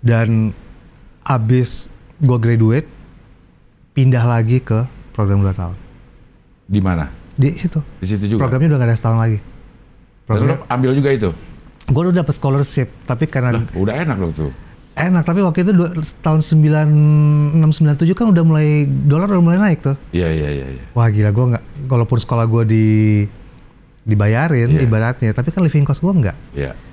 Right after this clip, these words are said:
Speaker 1: Udah gitu gue tahu kondisi bokap keluarga gue gimana
Speaker 2: Iya.
Speaker 1: kan, jadi gue nggak mungkin, berat buat gue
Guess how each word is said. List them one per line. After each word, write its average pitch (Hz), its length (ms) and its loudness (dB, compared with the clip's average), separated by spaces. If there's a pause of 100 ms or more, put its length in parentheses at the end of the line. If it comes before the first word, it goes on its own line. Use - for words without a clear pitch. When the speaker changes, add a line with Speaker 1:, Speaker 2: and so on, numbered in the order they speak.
(260)
Speaker 1:
Udah 110 160 0
gitu 123 160 2
gue 156 160 2
tahu 151 400 0
kondisi 123 320 0
bokap 104 320 0 (320)
keluarga 107 320 0
gue 110 320 0
gimana 107 320 2
Speaker 2:
Iya. 92 80 -4
Speaker 1:
kan, 98 80 0
jadi 107 240 0
gue 113 140 -2
nggak 98 180 -2
mungkin, 92 560 -4 (1040)
berat 120 160 0
buat 107 160 0
gue 101 260 0